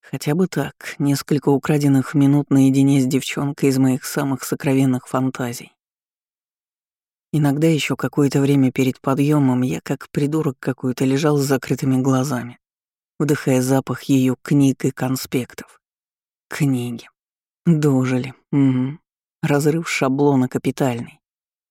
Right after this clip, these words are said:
Вместо горячих девчонок сплю в обнимку с книгами. Об этом точно не стоит рассказывать ребятам из сервиса, засмеют ведь.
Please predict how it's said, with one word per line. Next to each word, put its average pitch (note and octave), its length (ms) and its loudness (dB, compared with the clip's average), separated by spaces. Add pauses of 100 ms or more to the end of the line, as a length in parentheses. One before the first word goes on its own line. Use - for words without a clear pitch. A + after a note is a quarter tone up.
(360)
Вместо C#3 340 0
горячих D3+ 460 0
девчонок C3 540 -2
сплю D#3+ 240 -2
в C#3 80 0
обнимку C#3 520 2
с - 120 -8
книгами. B2 640 0 (840)
Об C3 200 -2
этом F3 320 -6
точно C#3+ 340 -4
не C#3+ 140 2
стоит C3 300 -2
рассказывать C3 540 -4
ребятам C3 500 0
из B2 100 -6
сервиса, A#2 520 -6
засмеют C#3+ 680 -2
ведь. - 240 -16